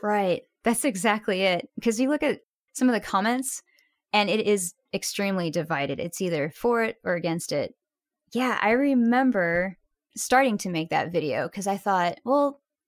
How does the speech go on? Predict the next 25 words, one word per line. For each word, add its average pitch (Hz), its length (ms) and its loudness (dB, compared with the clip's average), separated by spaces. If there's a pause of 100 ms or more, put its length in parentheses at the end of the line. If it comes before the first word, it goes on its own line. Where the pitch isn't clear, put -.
this 311 180 -2
would 285 140 0
be 254 80 4
helpful 175 380 -2
to 165 80 -4
people," 175 300 -4
because 190 280 -4
I 208 80 4
remember 202 400 0
when 180 140 -2
I 180 100 -2
really 185 320 -2
struggled 175 480 -2
with 160 340 -4 (360)
the 190 80 0
fear 180 240 0
of 156 80 -6
hell. 165 380 2 (460)
And 190 320 2
even 226 220 2
after 196 580 2
I 170 380 0
left 196 540 0 (760)
my 196 160 2
religion, 170 720 0